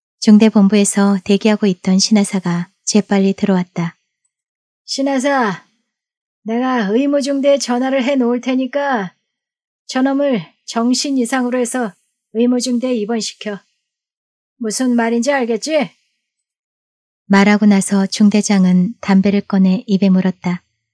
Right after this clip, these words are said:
Speaker 1: 부관이 재빨리 라이터를 켜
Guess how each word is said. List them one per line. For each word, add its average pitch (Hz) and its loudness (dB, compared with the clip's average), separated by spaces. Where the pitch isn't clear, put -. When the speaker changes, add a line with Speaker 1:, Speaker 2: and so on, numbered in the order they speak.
Speaker 1:
부관이 214 4
재빨리 202 0
라이터를 196 0
켜 180 -2